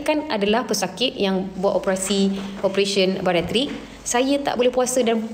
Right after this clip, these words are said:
saya kena ganti puasa banyak ni. Ha. So, saya belum boleh puasa. Mohon ampun dan maaf, ya. Datin, macam mana nak minta radio putarkan lagu artis tu? Ha, pergilah dekat, uh, dia punya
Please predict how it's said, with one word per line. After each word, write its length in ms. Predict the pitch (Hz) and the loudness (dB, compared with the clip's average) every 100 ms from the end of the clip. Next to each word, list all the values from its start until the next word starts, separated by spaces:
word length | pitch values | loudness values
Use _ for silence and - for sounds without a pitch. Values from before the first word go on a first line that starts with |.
| - | -4
saya 320 | 247 247 247 | 0 0 2
kena 160 | 233 | 2
ganti 240 | 226 226 226 | 2 2 2
puasa 320 | 233 226 220 | 2 2 2
banyak 400 | 190 220 285 - 160 | 2 2 2 0 -2
ni. 80 | 143 - - - - | -4 -8 -16 -20 -10
Ha. 320 | 165 156 - 202 - | -8 -6 -8 -10 -4
So, 80 | - | -2
saya 320 | 214 220 240 | 0 2 2
belum 160 | 214 220 | 2 2
boleh 240 | 196 180 | 2 2
puasa. 480 | 185 170 - 214 285 294 - - | 2 0 0 2 0 -2 -12 -6
Mohon 480 | 202 190 202 233 - | -2 2 4 2 2
ampun 240 | 175 170 | 0 0
dan 80 | 160 | 0
maaf, 320 | 156 - 156 | -2 -4 -6
ya. 160 | - 233 285 - - - - | -2 -2 -2 -10 -16 -8 -4
Datin, 160 | 208 | 0
macam 240 | 233 220 262 | 2 2 2
mana 160 | 285 | 2
nak 80 | 202 | 2
minta 160 | 214 190 | 2 2
radio 160 | 208 | 2
putarkan 320 | 202 202 202 202 | 2 2 2 2
lagu 240 | 196 202 | 2 2
artis 320 | 190 196 190 | 2 0 -2
tu? 400 | 294 269 226 214 | 2 4 4 2
Ha, 240 | - 285 294 | 2 0 2
pergilah 280 | 302 320 247 | 2 2 2
dekat, 320 | 254 240 233 | 2 2 2
uh, 200 | - 220 | 0 2
dia 160 | 220 240 | 4 2
punya 320 | 233 233 233 | 4 4 4